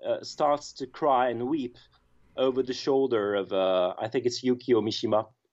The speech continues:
And that's very, very Gosha, you know, like, uh, uh, I mean, the first part of his career was probably about homosocial bonding,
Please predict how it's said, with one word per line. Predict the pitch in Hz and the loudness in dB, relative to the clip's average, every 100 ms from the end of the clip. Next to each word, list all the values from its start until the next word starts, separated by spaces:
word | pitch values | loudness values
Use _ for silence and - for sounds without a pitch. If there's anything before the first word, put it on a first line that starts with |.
| _ _ | _ _
And | 101 104 107 104 - | -4 0 -2 -4 -4
that's | 139 190 - 131 | 0 0 -2 -12
very, | 117 123 180 180 160 | -14 0 2 4 2
very | 123 123 123 | 0 0 0
Gosha, | 110 117 113 117 92 - - | 0 0 -2 -6 -8 -10 -12
you | 104 | -4
know, | 101 101 | -2 -2
like, | 95 85 92 117 | 0 -2 -2 -2
uh, | 95 92 101 104 _ _ _ - | 0 2 0 -4 _ _ _ 0
uh, | 143 139 147 | 2 2 2
I | 160 | 2
mean, | 180 | 2
the | 151 - | 0 0
first | 226 - - | 0 0 0
part | 170 165 | 2 2
of | 156 | -2
his | 151 | -8
career | - 143 147 | -6 -4 -2
was | 131 123 | -4 -6
probably | - 175 185 170 160 | -2 0 0 -2 -4
about | 120 113 120 120 - - | 0 2 0 -2 -12 -6
homosocial | 160 156 - 165 - 135 | -4 -4 -6 -6 -4 -2
bonding, | 120 131 151 190 262 | 2 2 2 0 -2